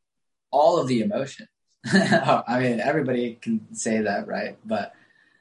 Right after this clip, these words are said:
like, I've been very up and I've been very down in my life. Um, you know, speaking from all different angles, emotionally, financially, um, just,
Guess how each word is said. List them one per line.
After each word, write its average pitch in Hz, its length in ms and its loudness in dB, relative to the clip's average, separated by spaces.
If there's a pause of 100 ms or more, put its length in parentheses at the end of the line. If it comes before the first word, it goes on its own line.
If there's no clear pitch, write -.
(240)
like, 120 340 2 (760)
I've 147 180 2
been 117 380 2
very 120 640 4 (420)
up 147 260 4
and 117 140 -2
I've 117 120 -2
been 113 220 2
very 113 300 2
down 127 540 -4 (340)
in 123 80 -6
my 127 140 2
life. 135 360 0 (120)
Um, 98 400 -4 (1400)
you 117 100 0
know, 95 180 2
speaking 131 440 -4
from 123 160 -2
all 139 360 2
different 127 360 -4
angles, 123 560 -8 (220)
emotionally, 110 1200 -4 (720)
financially, 202 1000 -4 (800)
um, - 460 -8
just, - 380 -12